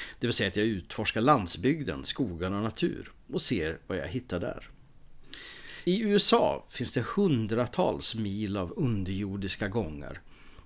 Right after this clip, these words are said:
vissa helt bortglömda och vissa till synes utan mening.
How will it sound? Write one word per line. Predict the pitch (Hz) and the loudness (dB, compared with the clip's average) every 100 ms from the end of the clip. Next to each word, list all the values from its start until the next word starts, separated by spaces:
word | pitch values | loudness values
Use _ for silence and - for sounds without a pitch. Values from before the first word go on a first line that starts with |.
| - | -8
vissa | 135 139 - 120 | 2 4 6 6
helt | 123 117 95 | 4 4 2
bortglömda | 92 135 - 92 110 135 123 85 | 2 0 0 -2 0 0 -2 -4
och | 87 98 143 | -6 -4 0
vissa | 175 - 147 147 | 2 2 2 0
till | - 190 | -2 0
synes | - 233 135 120 - | 4 4 4 2 0
utan | - - 95 101 156 | -2 -2 -2 0 2
mening. | 202 85 143 - - | 0 0 -2 -4 -8